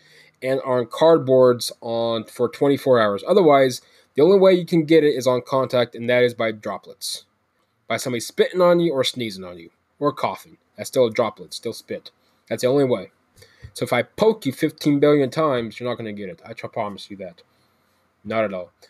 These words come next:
But in the meantime, <laughs> you guys, uh, stay safe out there. Periscope, stay on here. We'll talk some more.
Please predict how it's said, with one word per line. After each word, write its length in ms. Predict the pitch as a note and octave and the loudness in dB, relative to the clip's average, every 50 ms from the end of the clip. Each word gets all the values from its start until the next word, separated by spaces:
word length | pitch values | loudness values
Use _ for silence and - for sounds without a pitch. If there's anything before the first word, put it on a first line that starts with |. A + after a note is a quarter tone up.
| _ _ _ | _ _ _
But 120 | F3 G3+ | 4 4
in 80 | A3+ A3+ | 6 4
the 60 | A3+ | 6
meantime, 520 | G#3+ G#3 F#3+ F#3 F3+ F#3 F3 D#3+ E3+ E3+ E3+ | 6 6 6 6 4 4 4 4 4 4 4
<laughs> 80 | D#3 | 2
you 100 | F3 F3+ | 2 2
guys, 360 | E3 F#3 F3 F3 E3+ D#3+ C3 | 4 4 4 4 4 4 2
uh, 360 | D#3+ D3 C#3+ C#3 C#3 C3 B2 B2 _ _ _ _ _ _ - - | 4 4 6 6 6 4 2 -2 _ _ _ _ _ _ -20 -18
stay 240 | - - - F3 E3+ | -18 0 2 2 2
safe 280 | E3 - E3+ D#3+ D#3+ D#3+ | 4 4 4 4 4 2
out 160 | D3+ C#3+ - | 0 2 2
there. 120 | - - | 0 0
Periscope, 560 | F3+ - - E3 E3 D#3+ E3 - - D#3 D#3 - | 0 2 4 6 6 6 4 4 2 2 2 2
stay 220 | - - D3+ D#3 | 2 4 4 6
on 180 | D3+ D3+ D3 C#3+ | 4 4 2 2
here. 180 | D3+ D3+ D3 | 2 2 2
We'll 160 | C#3+ C#3 C3+ | 2 -2 -4
talk 300 | C3+ - D3 C#3 C3+ - | -2 -2 -2 -2 -2 -4
some 220 | - - - C#3 C3+ | -12 -8 -6 -4 -2
more. 400 | C3+ C3+ C#3 C#3 C3+ C3+ C3 | -2 -2 0 0 -2 -2 -4